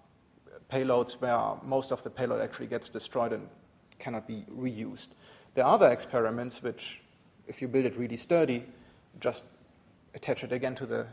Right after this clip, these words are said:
next balloon and fly it again. But for the larger telescopes, it's, it's an issue. And so in Antarctica, for example, you also are limited to the, to the, to the summer.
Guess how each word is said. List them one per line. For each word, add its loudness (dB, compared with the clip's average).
next -6
balloon 0
and -8
fly 0
it -4
again. -2
But 6
for 8
the 4
larger 8
telescopes, 0
it's, -12
it's -12
an -10
issue. -10
And -4
so 6
in -2
Antarctica, 6
for 4
example, -2
you 4
also 2
are 4
limited 0
to -6
the, -2
to -6
the, -8
to -8
the -4
summer. 0